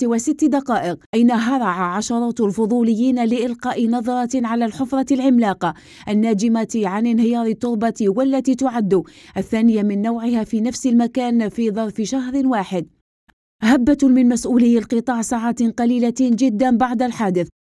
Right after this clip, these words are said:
والمسؤول الأول على العاصمة الوالي عبد القادر زوخ وبعده وزير النقل بوجمعة طلعي أول الملتحقين بمكان الحادث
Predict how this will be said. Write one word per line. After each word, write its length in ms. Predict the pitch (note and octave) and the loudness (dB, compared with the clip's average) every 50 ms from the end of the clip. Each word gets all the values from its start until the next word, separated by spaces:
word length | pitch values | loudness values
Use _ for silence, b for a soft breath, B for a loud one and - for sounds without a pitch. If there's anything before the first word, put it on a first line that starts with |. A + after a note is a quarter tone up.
| _ - | _ -4
والمسؤول 480 | F#3 F#3+ F#3 F#3 - - B3 B3 A3+ A#3 | -4 -2 -2 -2 -4 -2 0 2 4 2
الأول 340 | A3 - - A3+ A#3 A#3 A3+ | 2 2 0 0 0 0 0
على 220 | A3 B3 B3+ C4 | -2 -2 -2 -2
العاصمة 540 | B3 A#3+ A3+ A#3+ B3+ - - G3+ F3+ F3 D#3 | -2 -2 -2 -2 -2 0 0 -2 0 0 -2
الوالي 300 | F#3+ G#3 A3+ A#3 - A#3 | -2 -2 -2 0 0 -2
عبد 200 | G#3+ A3+ G#3+ G#3 | -2 -2 0 0
القادر 400 | A3+ A3 - B3 A#3+ G#3 A#3+ A#3 | -2 -2 -2 -2 0 0 2 0
زوخ 360 | A3+ G3 B3 C4+ C4 B3 - | 2 2 2 0 0 0 -2
وبعده 560 | A3 A#3 C4 C4 A3 C4+ B3 B3 G#3 B3+ A#3 | -2 0 0 2 0 0 -2 -2 -2 -2 0
وزير 400 | A#3 A#3 B3 A#3+ G#3 C4+ C#4 C#4 | 0 0 0 0 2 2 2 2
النقل 460 | B3+ A#3 G#3+ F#3+ - - F3+ F3+ F3 - B B B B B B | 2 0 0 -2 -2 0 0 0 0 -2 B B B B B B
بوجمعة 460 | B G3+ A3+ F#3+ A#3 B3+ A#3 G#3+ A#3 A#3 | B 2 2 2 4 2 0 0 0 -4
طلعي 460 | A#3 - C4 C4 B3+ A#3+ B3 B3 A3+ | -2 -2 -4 -4 -2 -2 -2 -2 -4
أول 500 | - - - C4 B3+ A3+ A#3+ B3+ A#3+ B3 | -4 -4 -2 -2 -2 -2 -2 -2 0 0
الملتحقين 800 | B3+ A#3 A3+ A#3+ A#3 - B3+ G#3+ - C4+ B3+ - A#3+ A#3+ A#3+ | 2 2 2 0 0 -2 -4 -2 -2 -4 -2 0 0 2 2
بمكان 500 | A3 G3 B3 A#3+ B3 A#3 A#3+ C4 C4+ C#4 | 2 2 2 2 0 0 0 0 2 2
الحادث 460 | D4 C4+ - - A3 G3 F#3 F#3 F3 | 2 2 0 0 0 0 2 2 0